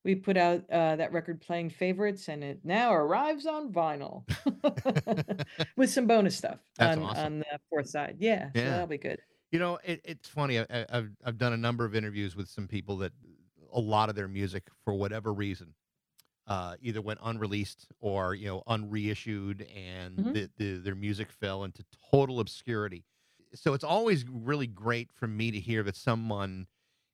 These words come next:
Speaker 2: is either getting the rights to their music back and finally has the opportunity to release it. And you just,
Speaker 1: Right.
Speaker 2: you know, you just, you can't help but think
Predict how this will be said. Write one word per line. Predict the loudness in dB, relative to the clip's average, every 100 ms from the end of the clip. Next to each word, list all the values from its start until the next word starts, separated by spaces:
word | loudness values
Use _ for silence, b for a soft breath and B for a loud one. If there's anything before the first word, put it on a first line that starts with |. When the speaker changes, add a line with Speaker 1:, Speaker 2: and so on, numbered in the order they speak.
| _
Speaker 2:
is | 0 0 -4 _
either | -4 -2 -2
getting | -4 -4 -4 -4
the | -2
rights | 2 0 0
to | -2
their | 0 0
music | -4 -6 -6 0
back | 0 0 -4
and | -10
finally | -6 -6 -6 -8
has | -6 -6
the | -6 -4
opportunity | -4 -4 -4 0 2 2 0
to | 0
release | -2 0 -2 -2
it. | -4 _ b b b
And | -6
you | -4
just, | -6 -4
Speaker 1:
Right. | 0 0 2
Speaker 2:
you |
know, | 0
you | 0
just, | -2 -4 -6 _ _ _ _
you | -4 -4
can't | -2 -2 0 0
help | -4 -4
but | -6
think | -6 -2 -2 -4